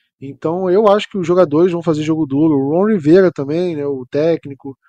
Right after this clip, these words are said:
Então, eu acho que o jogo, o time não vai entrar pra perder, mas é um time com muito pouco recurso pra, pra,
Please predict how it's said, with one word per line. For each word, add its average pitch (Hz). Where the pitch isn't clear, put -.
Então, 160
eu 208
acho 208
que 220
o 208
jogo, 175
o 156
time 185
não 185
vai 196
entrar 180
pra 180
perder, 156
mas 190
é 202
um 214
time 202
com 180
muito 185
pouco 202
recurso 196
pra, 151
pra, 127